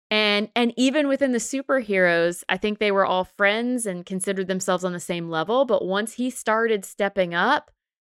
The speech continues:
I think actually, yeah, people said, "Okay, well, he has the most power."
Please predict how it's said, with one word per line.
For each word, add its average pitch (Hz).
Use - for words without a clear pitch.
I 202
think 285
actually, 220
yeah, 196
people 214
said, 196
"Okay, 202
well, 190
he 190
has 185
the 180
most 165
power." 170